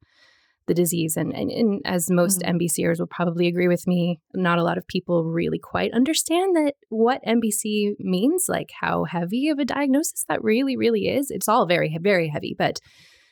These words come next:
Speaker 1: um, and how, you know, uh, just, like, uncertain <laughs> that that one is. So that was me sort of
Speaker 2: Yeah.
Speaker 1: laying it all out there.
Speaker 2: Mm-hmm.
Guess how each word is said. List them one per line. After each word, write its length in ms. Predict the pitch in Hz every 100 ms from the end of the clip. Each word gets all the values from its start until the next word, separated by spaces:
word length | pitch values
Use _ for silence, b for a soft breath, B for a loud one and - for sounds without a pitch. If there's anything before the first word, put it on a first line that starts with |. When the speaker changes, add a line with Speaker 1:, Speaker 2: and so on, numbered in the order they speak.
| b
Speaker 1:
um, 420 | - 165 151 92 - -
and 160 | 175
how, 340 | 175 170 165 165
you 200 | - 175
know, 280 | 156 160 156 _ _ _ _ _ _ _ -
uh, 420 | 185 175 165 - - 208
just, 200 | 190 185
like, 200 | 180 160 -
uncertain 460 | 170 - 180 294 466
<laughs> 380 | - 294 - _
that 320 | 196 208 214 -
that 220 | 214 226
one 160 | 247 262
is. 280 | 302 370 - -
So 340 | - 190 180 -
that 160 | 190 185
was 120 | 185
me 220 | 180 180
sort 240 | - 170
of 60 | 165
Speaker 2:
Yeah. 220 | 190 180
Speaker 1:
laying 340 | 165 165 175 170
it 80 | 160
all 220 | 156 151
out 180 | 160 196
there. 200 | 156
Speaker 2:
Mm-hmm. 100 | 185